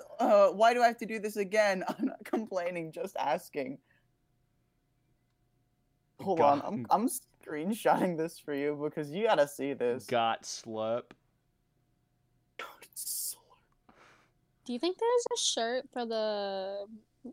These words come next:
Speaker 3: the number one Victory Royale song?
Speaker 1: There better be.
Speaker 3: Number one Victory Royale.
Speaker 2: Oh, that
Speaker 1: There you
Speaker 2: has to
Speaker 1: go.
Speaker 2: be.
Speaker 1: There you go,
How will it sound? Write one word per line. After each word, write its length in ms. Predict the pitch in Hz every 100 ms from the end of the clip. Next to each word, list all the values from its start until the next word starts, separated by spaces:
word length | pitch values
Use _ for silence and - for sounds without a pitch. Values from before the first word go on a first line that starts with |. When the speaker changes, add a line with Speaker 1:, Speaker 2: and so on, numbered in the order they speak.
| - - - -
Speaker 3:
the 440 | 220 214 202 202 208
number 260 | 202 202
one 220 | 196 196
Victory 400 | 196 190 190 180 185
Royale 460 | 185 180 180 190
song? 600 | 208 - 214 208 220 226 226 _ - 339
Speaker 1:
There 180 | 170 151
better 340 | 135 131 143
be. 180 | 127 127 127
Speaker 3:
Number 480 | 202 196 202 202 202
one 500 | 190 185 185 185 190
Victory 560 | 202 190 - 214 190 185
Royale. 560 | 190 180 180 175 - 110
Speaker 2:
Oh, 80 | -
that 80 | 180
Speaker 1:
There 220 | 175 156
you 80 | 147
Speaker 2:
has 120 | 147
to 40 |
Speaker 1:
go. 60 | 151
Speaker 2:
be. 60 | -
Speaker 1:
There 120 | 165
you 140 | 165
go, 180 | 151 143